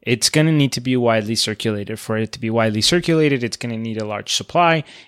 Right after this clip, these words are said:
And for a large supply, you need a lot of people that are, you know, putting in this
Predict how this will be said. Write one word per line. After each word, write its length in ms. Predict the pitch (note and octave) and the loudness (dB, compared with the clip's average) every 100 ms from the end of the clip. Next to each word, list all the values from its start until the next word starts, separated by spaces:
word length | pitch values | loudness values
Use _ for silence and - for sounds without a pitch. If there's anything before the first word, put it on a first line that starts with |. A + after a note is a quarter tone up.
| - | -4
And 160 | A#2 | -2
for 140 | - B2+ | 2 2
a 60 | |
large 260 | A#2+ A#2+ - | 4 0 -2
supply, 760 | A#2+ - F#3+ A3 F#3+ D#3+ D3 - _ _ - | -6 -4 -2 0 2 2 0 -4 _ _ -12
you 340 | B2 D3+ F3+ | -4 0 2
need 480 | E3+ F3+ G3+ G3 F3 | 2 2 2 0 0
a 160 | C#3+ D3 | 0 -2
lot 340 | C#3+ C#3 D3 | 0 0 0
of 220 | D3+ - | -4 -10
people 480 | - E3 - C#3 C3 | -10 -10 -6 -4 -2
that 180 | B2+ A#2+ | -2 0
are, 320 | A#2 A2+ A2 _ _ | 0 -2 -4 _ _
you 80 | C3+ | -6
know, 120 | A#2 | -6
putting 460 | G#2+ - D#3+ D#3 D3 | -8 -4 0 2 2
in 240 | C#3+ C#3 | 0 0
this 380 | A#2+ B2 - - | -2 -2 -2 -6